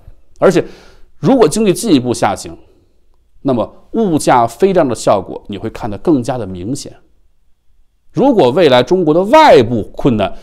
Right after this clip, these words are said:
也没有办法进一步的，呃，缓解的话，就像很多网上传言的说，说美国要停掉中国一些银行的支付系统啊，这swift这个支付系统等等，制裁加剧的话，到那个时候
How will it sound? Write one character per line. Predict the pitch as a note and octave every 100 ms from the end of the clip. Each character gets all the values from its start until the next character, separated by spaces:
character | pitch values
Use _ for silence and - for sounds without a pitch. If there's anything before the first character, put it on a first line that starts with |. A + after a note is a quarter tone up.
| - -
也 | B2+
没 | B2 A#3+
有 |
办 | D#3 C#3+
法 | A2+
进 | D#3
一 | C3
步 | C3
的， | A2 - - - - - _ _ -
呃， | G#2+ G2
缓 | A#2 B2
解 | C#3+ E2+
的 | F2+
话， | G2 - _ _
就 | - G#2+
像 | G#2 - - - _
很 | - F#2+
多 | A2+
网 | G#2 F2+
上 | F#2
传 | - G#2
言 | G2 G2
的 | G#2
说， | F#2 G#2 - -
说 | - A2+
美 | G2 F#2
国 | F2+ A2
要 | G#2
停 | - - A2
掉 | A2+
中 | G#2 A#2
国 | A2+
一 | G2+
些 | G#2+
银 | G2 G#2
行 | G2
的 | G2+
支 | F#2 B2
付 | A#2+
系 | B2+
统 | F#2+ F#2
啊， | F#2+
这 |
swift | G#2 - G#2+ G2+
这 | G2
个 | G2
支 | B2
付 | A#2+
系 | G#2
统 | F#2+
等 | F#2+
等， | F#2 - - - - -
制 | C#4+ A#3+
裁 | D3+ C#3+ D3+
加 | G3+ F#3+
剧 | F#3+
的 | B2+ F#2+
话， | F2 - _ _ _ _ _ _ _
到 | - E3+
那 | A3 D4
个 | G#2
时 | F#2
候 | E2+